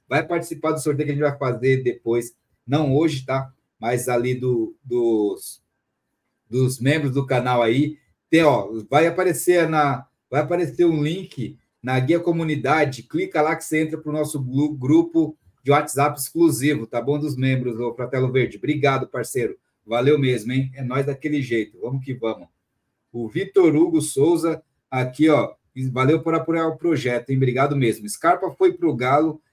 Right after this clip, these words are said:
e o Hulk pode vir pro Palmeiras. Faz sentido, Vitor? Será, mano? Não. Vão jogar junto lá, mano.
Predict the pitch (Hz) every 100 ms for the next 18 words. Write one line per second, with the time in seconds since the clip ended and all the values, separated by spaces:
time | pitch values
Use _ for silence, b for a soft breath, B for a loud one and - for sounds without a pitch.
0 | - 156 160 131 127 147 143 - 156 135
1 | 120 135 - - 139 120 123 123 104 -
2 | - _ - 156 - 131 113 - 160 131
3 | 104 131 131 120 117 _ - - 131 98
4 | 113 165 180 135 _ _ _ 98 120 165
5 | 135 - _ - - 113 123 135 131 160
6 | 151 165 160 131 127 123 98